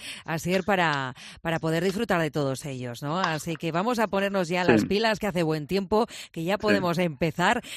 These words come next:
Speaker 1: y que tenemos largo recorrido por delante por todos estos itinerarios turísticos.
Speaker 2: Sí.
Speaker 1: Por cierto,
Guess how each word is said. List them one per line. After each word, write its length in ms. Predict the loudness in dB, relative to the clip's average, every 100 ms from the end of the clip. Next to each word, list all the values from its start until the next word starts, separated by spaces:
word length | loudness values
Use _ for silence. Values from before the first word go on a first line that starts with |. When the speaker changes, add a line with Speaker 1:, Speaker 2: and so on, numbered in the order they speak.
| -6
Speaker 1:
y 100 | -2
que 140 | -2
tenemos 320 | 0 0 0
largo 420 | 2 2 4 4 4
recorrido 760 | 0 -2 0 0 0 0 0 0
por 280 | 0 0 0
delante 500 | 0 -2 -2 -2 0
por 180 | -2
todos 280 | -2 -2 0
estos 280 | -4 -4 -6
itinerarios 640 | -4 -6 -6 -4 -2 -4
turísticos. 460 | -2 -2 2 2 2
Speaker 2:
Sí. 220 | -2 -12 2
Speaker 1:
Por 200 | 2 4
cierto, 360 | 2 2 0